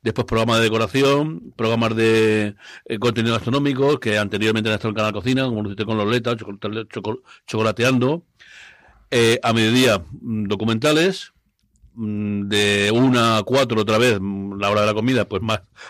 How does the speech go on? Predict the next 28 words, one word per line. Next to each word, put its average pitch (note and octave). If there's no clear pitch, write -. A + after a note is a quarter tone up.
más A2
toques A2
de, A2
de A2
gastronomía. D3
Por A#2
las A2
tardes, C#3
documentales B2
de B2+
naturaleza, A#2
de, G2
de, A2
de G#2
decoración G#2+
y A#2
gastronomía, D#3+
y A2+
el A2
prime B2
time C3+
ya A2
di-, G#2+
dirigido G#2
a F#2+
apuestas F#2
familiares, G2+
series. F#2